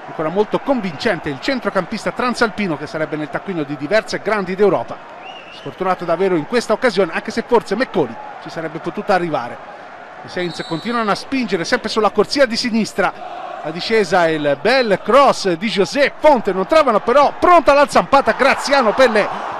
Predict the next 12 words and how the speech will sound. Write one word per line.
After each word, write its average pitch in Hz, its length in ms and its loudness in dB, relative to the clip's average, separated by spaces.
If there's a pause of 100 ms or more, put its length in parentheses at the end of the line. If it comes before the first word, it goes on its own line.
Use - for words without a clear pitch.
che 220 60 -4
liscia 226 400 0
clamorosamente 247 840 2
il 170 160 -2
tapino 233 460 0
a 165 40 2
un 147 160 -4
passo 226 300 0
da 180 140 2
Foster. 202 500 4 (800)
Topica 170 320 -6
davvero 196 600 0